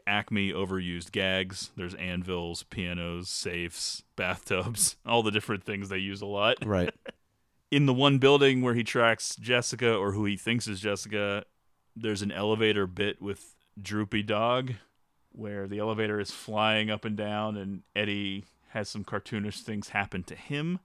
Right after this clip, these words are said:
Speaker 1: They didn't wanna go too overboard with it, which I'll get to in a minute. I think at one point when Roger and he are in Benny, I think that Eddie is very briefly animated a couple of times rather than a real person, I guess just to make it easier to do the scene.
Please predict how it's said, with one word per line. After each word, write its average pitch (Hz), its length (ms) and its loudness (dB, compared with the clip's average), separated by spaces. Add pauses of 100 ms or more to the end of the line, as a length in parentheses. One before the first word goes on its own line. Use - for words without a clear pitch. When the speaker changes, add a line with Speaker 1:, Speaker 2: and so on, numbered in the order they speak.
(800)
Speaker 1:
They 113 100 0
didn't 165 180 2
wanna 170 140 4
go 135 160 6
too 117 380 2
overboard 117 560 2
with 117 200 -2
it, 113 160 -4
which 107 220 -8
I'll 95 140 -6
get 98 180 -10
to 101 160 -8
in 95 80 -4
a 92 40 -4
minute. 95 360 -6 (500)
I - 60 8
think 339 280 -2
at 196 120 2
one 131 260 2
point 120 440 2
when 113 320 2 (160)
Roger 117 560 4
and 101 160 2
he 110 220 4
are 101 100 4
in 95 160 2
Benny, 98 580 0
I 101 80 -2
think 110 300 -4
that 95 280 0 (500)
Eddie 110 280 4
is 98 140 -2
very 98 400 0 (320)
briefly 101 560 -2
animated 98 520 0
a 104 40 -4
couple 110 300 -2
of 101 60 -2
times 107 360 -2
rather 101 220 0
than 98 120 -4
a 92 80 -6
real 98 220 -4
person, 101 360 -4
I 95 60 0
guess 101 160 -4
just - 200 -6
to 104 40 -4
make 95 220 -2
it 90 100 -4
easier 98 640 -6
to 104 120 -8
do 95 240 -6
the 101 100 -6
scene. 113 500 -8